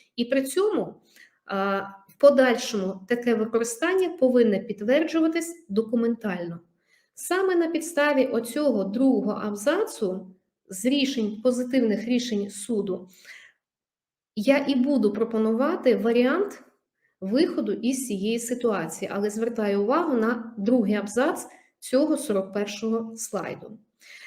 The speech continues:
Е, тепер посилання на рішення. Це є рішення Харківського окружного адмінсуду,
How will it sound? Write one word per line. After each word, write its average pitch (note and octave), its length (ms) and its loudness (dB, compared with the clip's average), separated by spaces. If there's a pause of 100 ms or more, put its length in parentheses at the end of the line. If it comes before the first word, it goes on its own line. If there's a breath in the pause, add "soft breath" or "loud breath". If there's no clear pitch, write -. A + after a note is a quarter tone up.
(640 loud breath)
Е, G3 440 -2 (100)
тепер C#4+ 680 2
посилання C#4 600 4
на B3+ 200 8
рішення. G3+ 600 2 (640)
Це - 200 0
є C#4+ 100 4
рішення C#4 400 2
Харківського C4 1040 2
окружного C4 520 4
адмінсуду, C4+ 880 2